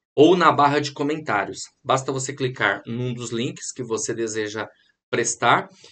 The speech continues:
e iniciar sua preparação. Como eu falei, o acesso é imediato, tá bom?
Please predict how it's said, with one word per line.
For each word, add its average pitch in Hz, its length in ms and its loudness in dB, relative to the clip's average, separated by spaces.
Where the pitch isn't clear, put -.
e 190 420 -2
iniciar 180 500 2
sua 147 260 -2
preparação. 135 840 -4
Como 117 160 -6
eu 117 60 -6
falei, 117 260 -2
o 113 80 0
acesso 117 460 -4
é 120 80 -2
imediato, 123 640 -2
tá 98 100 -12
bom? 139 260 -2